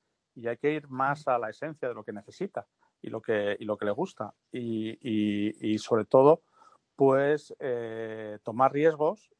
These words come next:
y gente que, que puede,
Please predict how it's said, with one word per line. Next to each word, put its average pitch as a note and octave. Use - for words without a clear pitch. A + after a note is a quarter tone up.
y A2+
gente C3
que, B2+
que B2
puede, C3